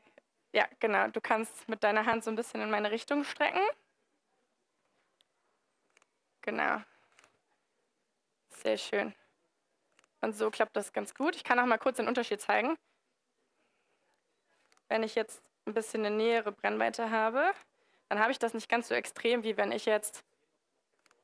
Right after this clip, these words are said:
ah ja, Moment,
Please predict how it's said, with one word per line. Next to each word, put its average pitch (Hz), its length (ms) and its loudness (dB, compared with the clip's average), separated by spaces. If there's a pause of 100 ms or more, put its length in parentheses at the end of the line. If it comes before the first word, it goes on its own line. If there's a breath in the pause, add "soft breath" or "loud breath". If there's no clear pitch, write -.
(1040)
ah 135 100 2
ja, 117 180 2 (840)
Moment, - 400 0